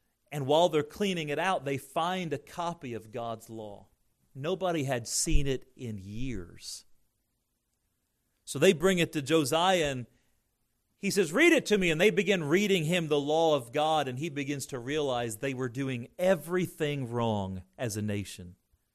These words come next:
Everything they were doing wrong. They weren't worshiping God. They weren't honoring God. They were involved in all kinds of sins God says not to.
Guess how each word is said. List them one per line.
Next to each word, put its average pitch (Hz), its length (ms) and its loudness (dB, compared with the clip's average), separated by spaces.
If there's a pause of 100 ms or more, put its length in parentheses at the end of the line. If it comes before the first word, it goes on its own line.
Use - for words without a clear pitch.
(760)
Everything 135 880 4 (400)
they 143 160 0
were 135 140 0
doing 135 400 0
wrong. 113 240 0
They 123 120 2
weren't 127 240 -2
worshiping 180 580 2
God. 175 340 2
They 135 80 2
weren't 127 240 -4
honoring 180 480 2
God. 165 300 2
They 147 80 2
were 131 120 -2
involved 139 320 0
in 135 80 -2
all 147 140 0
kinds 151 260 -2
of 123 100 -4
sins 175 380 0
God 165 300 2
says 147 180 -2
not 170 280 0
to. 190 200 4